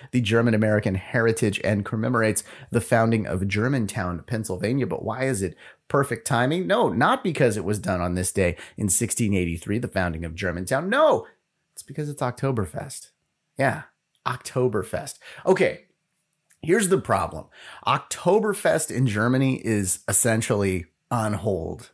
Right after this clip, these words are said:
this year. They didn't do it last year, you know, 'cause of the whole covid thing. They're not doing it really this year. A lot of the parades, a lot of the stuff is canceled.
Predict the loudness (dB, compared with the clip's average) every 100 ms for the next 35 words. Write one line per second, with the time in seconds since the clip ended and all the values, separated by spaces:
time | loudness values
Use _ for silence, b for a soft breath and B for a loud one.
0 | -10 -8 -6 -8 -8 -10 B B -2 2
1 | 2 2 2 2 2 0 -2 -4 -6 -6
2 | -2 0 0 0 0 0 -4 -6 -8 -4
3 | 0 0 0 2 2 2 -2 -2 -2 -2
4 | -2 0 2 2 0 0 0 0 -4 -8
5 | -2 0 0 0 2 2 2 0 -2 -2
6 | 0 2 2 2 0 -2 0 -2 2 4
7 | 4 B B B 0 0 -2 _ -6 0
8 | 0 0 -4 -8